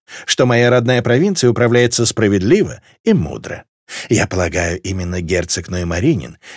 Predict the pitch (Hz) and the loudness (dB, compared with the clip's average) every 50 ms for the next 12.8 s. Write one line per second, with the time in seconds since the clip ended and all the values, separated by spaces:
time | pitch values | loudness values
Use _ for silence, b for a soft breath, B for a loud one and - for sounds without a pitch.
0 | B B 202 185 165 143 123 123 110 101 92 101 98 95 92 87 90 90 90 85 | B B 2 2 4 4 4 4 2 2 2 -2 -2 -2 -2 -2 -2 -2 0 -2
1 | - 92 87 87 98 160 175 156 - - 123 117 104 117 - - - 180 208 202 | -2 -2 -2 -2 0 2 2 2 2 0 0 0 0 -2 -2 -2 0 0 2 0
2 | - - 185 180 180 - 156 151 151 151 147 165 202 208 202 185 - - 185 170 | 0 0 0 0 0 2 2 2 4 4 4 4 4 4 2 0 2 2 0 2
3 | - 165 156 120 85 78 76 78 - - 85 85 82 b b b b b b - | 4 2 2 2 2 0 -2 -2 -4 -6 -8 -8 -8 b b b b b b -4
4 | 98 95 87 82 - - - 90 95 127 147 - - 131 113 - 85 71 69 - | -2 -2 0 0 -2 -2 -2 -2 -4 -4 -4 -2 0 0 0 0 0 -2 -2 -2
5 | - - - 98 104 104 85 82 78 - - 117 117 87 - - - _ _ _ | -6 -4 -2 -2 -2 0 0 -2 -4 -2 -2 -2 -2 -2 -4 -8 -12 _ _ _
6 | _ _ _ _ _ _ _ _ _ _ _ _ _ _ _ _ _ - 110 110 | _ _ _ _ _ _ _ _ _ _ _ _ _ _ _ _ _ -8 -6 -6
7 | 98 - - 185 180 196 196 180 113 82 76 62 55 - - - _ _ _ _ | -4 -2 -2 0 0 0 0 0 -2 -4 -6 -6 -6 -8 -14 -20 _ _ _ _
8 | _ _ _ _ _ - - 110 - 120 107 104 147 180 175 - 175 156 - 139 | _ _ _ _ _ -6 -4 -2 -2 0 0 2 2 2 2 2 0 0 2 2
9 | 127 120 113 - 127 147 147 - 160 143 - - 143 127 123 117 82 64 65 - | 2 2 2 0 0 0 0 0 -2 -2 0 0 0 0 0 -2 -2 -4 -8 -12
10 | - - - B B B B B B B - 175 165 - - 175 160 151 - - | -16 -20 -20 B B B B B B B -2 -2 0 0 2 2 2 0 2 0
11 | 160 147 139 147 143 123 135 127 135 123 127 147 165 165 - 160 160 - - 147 | 0 2 2 2 2 2 2 2 2 2 4 2 2 2 0 -2 -2 2 2 2
12 | 131 - 165 160 180 185 196 214 185 127 - - 85 76 - | 2 2 0 0 0 0 0 -2 -2 -2 -4 -6 -8 -10 -12